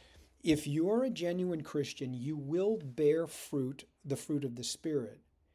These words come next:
A lack of righteous fruit in your life would indicate that something is wrong with your walk. A consistent total lack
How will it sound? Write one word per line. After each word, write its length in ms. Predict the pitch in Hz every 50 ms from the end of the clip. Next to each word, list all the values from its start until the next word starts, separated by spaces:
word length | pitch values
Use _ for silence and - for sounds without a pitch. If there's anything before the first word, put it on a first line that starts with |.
| _ _ _ _ _ - - - _
A 80 | 170 170
lack 580 | 165 170 170 170 185 180 208 233 240 240 240 240
of 220 | 196 147 147 143
righteous 500 | 139 151 170 208 214 - - 175 147 -
fruit 320 | - - - 180 196 196
in 100 | 185 165
your 140 | 151 139 131
life 340 | 127 123 123 131 127 - -
would 140 | 139 139 139
indicate 580 | 185 220 214 175 147 - - 135 127 147 147 -
that 240 | 135 131 147 - - _ _ _ _ _ _
something 500 | - - - - 127 127 120 - 135 139
is 140 | 139 135 127
wrong 320 | 131 123 117 117 117 117 113
with 160 | 123 - -
your 100 | 143 139
walk. 640 | 151 196 240 247 180 - - - - - - - _ _ _ _ _ _ _ _ _ _ _ _ - - - - _ _ - _ _ -
A 100 | 165 156
consistent 1160 | - - - 170 165 151 - - - - - 240 247 233 - - - 165 156 151 156 - -
total 720 | - - - - 240 294 320 330 320 311 247 165 135 123
lack 560 | - - - - - 233 - _ _ - -